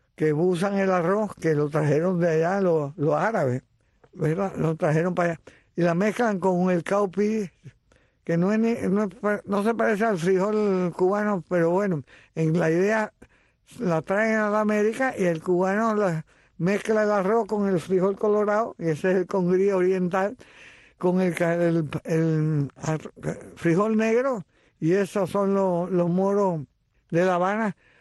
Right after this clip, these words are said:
Después, con lentejas, en Puerto Rico lo usan con lentejas, los bahamenses también lo tienen con lentejas. La idea viene, y cada cual lo va manifestando. Gracias a la presencia del África,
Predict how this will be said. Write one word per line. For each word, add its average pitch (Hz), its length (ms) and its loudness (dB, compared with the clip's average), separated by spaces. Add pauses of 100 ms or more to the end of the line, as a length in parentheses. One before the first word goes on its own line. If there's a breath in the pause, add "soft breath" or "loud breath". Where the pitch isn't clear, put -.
(320 soft breath)
Después, 233 640 0
con 185 300 2
lentejas, 202 680 0 (440 soft breath)
en 165 140 2
Puerto 170 340 2
Rico 196 320 0
lo 190 120 4
usan 185 260 0
con 196 160 0
lentejas, 220 460 0
los 190 180 2
bahamenses 170 720 0
también 190 400 0
lo 175 100 0
tienen 190 280 0
con 175 380 0
lentejas. 185 560 0 (440 soft breath)
La 180 220 2
idea 247 280 2
viene, 240 580 0 (480)
y 170 120 -4
cada 208 320 0
cual 208 320 0
lo 214 100 0
va 190 140 0
manifestando. 170 840 -2 (440 loud breath)
Gracias 220 500 0
a 240 80 0
la 208 120 0
presencia 208 640 0
del 208 160 0
África, 214 580 -2